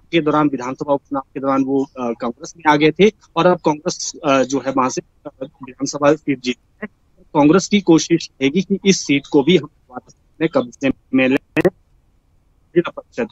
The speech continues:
की। इसके साथ साथ जो बीडीसी और प्रधान, उप प्रधान या बीजेपी के बड़े, वो अपने अपने स्तर पर चुनाव लड़ेंगे, लेकिन पार्टी की नजर उस पर जोर देगी। और जो schedule जारी हुआ है, उसमें ग्यारह सितंबर से लेकर तेरह सितंबर तक नामांकन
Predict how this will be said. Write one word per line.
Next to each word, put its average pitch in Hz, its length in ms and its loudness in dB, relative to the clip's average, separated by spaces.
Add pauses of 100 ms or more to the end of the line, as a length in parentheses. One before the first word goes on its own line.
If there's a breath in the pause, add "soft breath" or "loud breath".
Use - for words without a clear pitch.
की। 110 160 -4 (920)
इसके 190 200 2
साथ 160 240 2
साथ - 440 -4
जो 190 120 2
बीडीसी 202 560 -4
और 180 140 4
प्रधान, 139 420 -2
उप 139 100 -2
प्रधान 131 220 -4 (1000)
या 143 60 2
बीजेपी 135 520 0
के - 380 -10
बड़े, - 320 -4 (500)
वो 170 60 4
अपने 165 260 0
अपने 151 180 0
स्तर 139 220 0
पर 139 200 2
चुनाव 131 320 0
लड़ेंगे, 135 380 0
लेकिन 147 380 -4
पार्टी - 200 -12
की - 360 -8
नजर 170 180 4
उस 165 120 -2
पर - 140 -4
जोर 139 220 -6
देगी। - 400 -20 (340)
और 151 60 -10
जो 175 80 0
schedule 160 340 -4
जारी 135 280 4
हुआ 151 300 2
है, 160 60 -2
उसमें 147 380 -6
ग्यारह 127 420 0
सितंबर 151 400 0
से 147 120 -4
लेकर 143 240 0
तेरह 131 260 -4
सितंबर - 420 -16
तक - 160 -20 (140)
नामांकन 113 440 -2